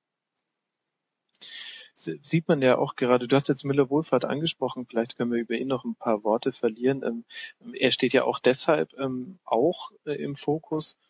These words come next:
weil wir hier genau diesen Fall haben, dass, äh, Pep Guardiola ganz offensichtlich, zumindest laut, ähm, des Buches, das über ihn erschienen ist,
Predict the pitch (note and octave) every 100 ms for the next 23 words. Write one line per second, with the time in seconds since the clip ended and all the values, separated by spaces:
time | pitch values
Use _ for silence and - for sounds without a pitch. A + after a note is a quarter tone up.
0 | _ _ _ _ B2+ A#2+ A2+ C3+ C3 A#2
1 | A#2+ D#3 D3+ C3+ C3 B2 A#2 C#3 C#3 A#2
2 | - A#2+ A#2 - B2+ - A2+ A#2 A#2 C#3+
3 | C3 B2+ C3 - - A#2 C3+ D3+ - D3+
4 | - B2 B2+ A#2+ - A2 A#2 - B2 A#2
5 | A#2 - A2+ - C#3+ D#3+ D3+ - C3+ C#3
6 | C3+ C3 C3+ - - D3 D3 D3 C#3